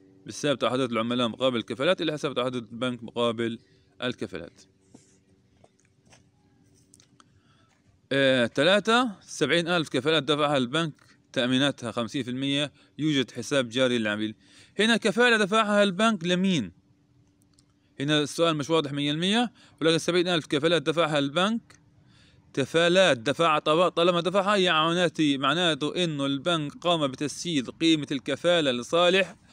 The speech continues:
الوزارة أو المستفيد. تمام؟ كم كانت قيمة التأمين؟ خمسين ألف. فالبنك حيروح أول شيء حيروح يدفع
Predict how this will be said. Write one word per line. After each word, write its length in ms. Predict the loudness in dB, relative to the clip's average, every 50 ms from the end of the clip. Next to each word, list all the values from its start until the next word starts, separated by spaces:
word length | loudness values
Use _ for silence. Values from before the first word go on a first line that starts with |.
| -20 -20 -20 -20 -14 -4 -2
الوزارة 520 | 0 2 2 0 0 2 2 2 4 4
أو 200 | 2 2 2 0
المستفيد. 560 | 0 0 -4 -6 -2 -4 -2 -2 -2 -4 -6 -8 -16 _ _ _ _ _ _ _ _ _ _ _ _ _ _ _ _ _ _ _ _ _ _ _ _ _ _ _ _ _ -20 _ _ _ _ _ _ _ _
تمام؟ 480 | -2 0 2 4 4 4 2 0 -2 -6 _ _ _ _ _ _ _ _ _ _ _ _ _ _ _ _ _ _ -20 _ _ _ _ _ _ _ _ -20 _ _ _ _ _ _ _ _ _
كم 300 | 0 2 4 4 4 2 -2 -2
كانت 300 | 0 2 2 2 2 0
قيمة 380 | 0 0 0 2 2 2 2 0 2 0
التأمين؟ 680 | -4 -2 2 2 2 4 4 2 2 4 2 2 0 -4 -8
خمسين 420 | -4 -4 -4 -2 -2 -4 0 2
ألف. 180 | 2 0 2 2
فالبنك 520 | 2 2 2 2 0 0 0 0 -2 -6
حيروح 640 | -2 0 0 2 4 4 4 4 4 2 0 -8 -20 -20 -20 _ _ _ _ _ _ -20 -20 -20 -20 -20 -20 -20 _ -20 _ -8 _
أول 300 | 2 4 6 6 4 4
شيء 360 | 2 0 0 2 2 2 0 -4 -10 -20 _ _ _ _ _ _ _ -20 -8
حيروح 460 | -2 0 2 2 4 4 2 2 2
يدفع 500 | 4 2 2 2 -2 -6 -4 -4 -4 -4